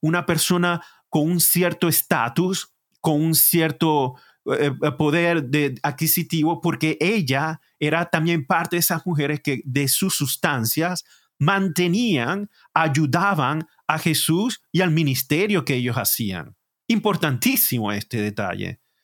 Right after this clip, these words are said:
que no es, no es de, no es marginal. Eh, entonces, interesante porque Lucas se vuelve entonces en la voz de estas mujeres que seguían acompañando a Jesús desde el comienzo.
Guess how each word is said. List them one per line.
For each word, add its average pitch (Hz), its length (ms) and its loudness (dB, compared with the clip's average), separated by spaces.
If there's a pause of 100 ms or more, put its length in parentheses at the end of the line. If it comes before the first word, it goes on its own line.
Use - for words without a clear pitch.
(180)
que 147 100 0
no 156 200 0
es, 202 220 -2 (220)
no 156 240 0
es 190 200 0
de, 170 320 0
no 156 200 0
es 226 160 -2
marginal. 147 880 0 (580)
Eh, 170 160 2 (120)
entonces, 196 380 0
interesante 185 480 2
porque 165 240 0
Lucas 185 460 0
se - 100 2
vuelve 165 300 2
entonces 170 540 0
en 156 220 2
la 135 120 2
voz 160 600 2 (220)
de 143 140 2
estas 170 300 0
mujeres 160 600 0 (260)
que 151 120 2
seguían 156 420 0
acompañando 151 500 0
a 160 40 2
Jesús 156 300 2
desde 170 520 0
el 165 160 -2
comienzo. 156 800 0